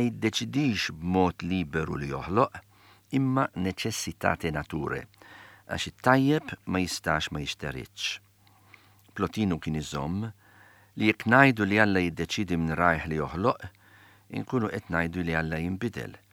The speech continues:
Għax kien hemm waqt meta Alla iddeċieda u qabel dak il-waqt kien għadu ma ddeċidiex.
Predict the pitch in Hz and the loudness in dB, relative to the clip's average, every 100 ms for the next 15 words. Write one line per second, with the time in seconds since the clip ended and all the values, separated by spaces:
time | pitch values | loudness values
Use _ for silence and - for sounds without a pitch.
0 | _ _ - _ _ _ _ _ _ - | _ _ -20 _ _ _ _ _ _ -6
1 | 85 - 95 85 78 76 - - 82 80 | -4 -2 0 0 0 -2 -2 -6 -6 -2
2 | 87 76 85 71 82 - 80 76 71 117 | -2 -2 -4 -6 -8 -6 -6 -6 -4 -4
3 | 160 - _ _ _ - - 107 80 65 | -6 -14 _ _ _ -6 0 2 2 -4
4 | 78 117 87 87 - - - 87 76 80 | -4 -4 0 0 0 -4 -2 0 0 0
5 | 82 69 71 - 110 120 76 - | -2 -4 -6 -8 -4 -2 -2 -4